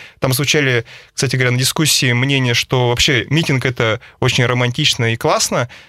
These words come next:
Ну, мне было интересно, конечно, слушать. Вы-то как считаете, молодежь пришла в политику, или все-таки это была такая ситуативная штука, реакция на Навального, на фильм Ф Б К?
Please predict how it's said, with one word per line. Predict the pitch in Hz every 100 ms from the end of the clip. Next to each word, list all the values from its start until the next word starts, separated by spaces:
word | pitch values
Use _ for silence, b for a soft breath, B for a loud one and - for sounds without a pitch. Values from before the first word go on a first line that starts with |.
| _
Ну, | 135
мне | 139
было | 131 123
интересно, | 139 147 143 -
конечно, | 120 -
слушать. | 214 - 123 B B B _
Вы-то | 156 190
как | 165 151
считаете, | - 127 117
молодежь | 123 143 160 175 - - _ _ _ _ _
пришла | 156 - 247 247
в |
политику, | - 180 139 - 113 - b b
или | 151 196
все-таки | - 190 185
это | 160
была | 151 165
такая | - 143
ситуативная | - 170 156 185 165
штука, | 151 247 196
реакция | 143 170 -
на | 139
Навального, | 139 139 120 110 110
на | 123
фильм | 175
Ф | 151 135
Б | 120
К? | 117 95